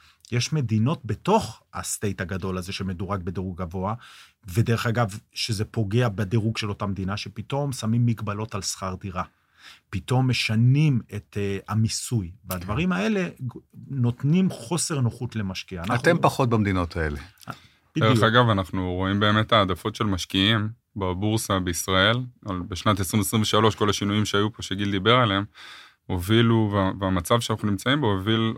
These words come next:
Speaker 3: הרבה מאוד משקיעים, גם בשוק ההון, נתונים של הבורסה, להסיט כספים מקרנות, אה, אי טי אפים ישראליות ל-E T F'ים זרים,
Speaker 2: כן.
Speaker 3: ב-, בחו"ל,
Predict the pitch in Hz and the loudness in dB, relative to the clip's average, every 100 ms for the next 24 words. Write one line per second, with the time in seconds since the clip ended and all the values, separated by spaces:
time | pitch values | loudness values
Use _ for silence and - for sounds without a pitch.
0 | 110 98 110 120 117 113 110 - - 98 | -6 0 4 4 4 4 0 -2 0 4
1 | 117 139 131 104 107 98 110 - 107 113 | 4 2 -2 0 0 0 -4 0 2 2
2 | 95 98 107 - 101 107 117 120 139 131 | 2 0 -2 0 0 2 0 2 2 2
3 | - - - - - 98 98 - - 127 | -4 -20 -20 -18 -6 0 0 0 4 4
4 | 123 - - 101 - 117 110 101 98 110 | 4 0 -4 -2 2 4 4 4 2 4
5 | 107 - 98 98 107 107 - 101 95 95 | 2 0 0 2 2 0 0 2 4 2
6 | 104 - 101 - 95 90 - 92 92 110 | 0 2 2 4 0 -2 -2 -2 2 6
7 | 135 127 95 95 98 98 - 101 98 - | 6 4 0 0 0 0 0 -4 -4 -8
8 | 98 95 101 92 80 - - 95 80 95 | -2 0 2 0 -2 -10 -4 -2 0 0
9 | 123 95 | 2 2